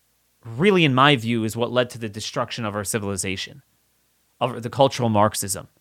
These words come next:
Cultural Marxism is a de-civilization. It's about dis-, unraveling and dismantling civilization, the building blocks of family. And this is what they do with the, with the obsession about working women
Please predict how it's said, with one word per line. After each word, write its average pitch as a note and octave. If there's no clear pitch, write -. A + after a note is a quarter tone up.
Cultural A3+
Marxism D#3+
is B2
a A2+
de-civilization. C3
It's C#3
about B2+
dis-, C#3
unraveling C3+
and G#2+
dismantling B2+
civilization, C3
the B2+
building D3
blocks -
of A#2+
family. C#3
And E3+
this G#3
is G#3+
what G3+
they F3
do D3+
with D3+
the, D3+
with D3+
the C#3
obsession F3+
about B2+
working C#3
women B2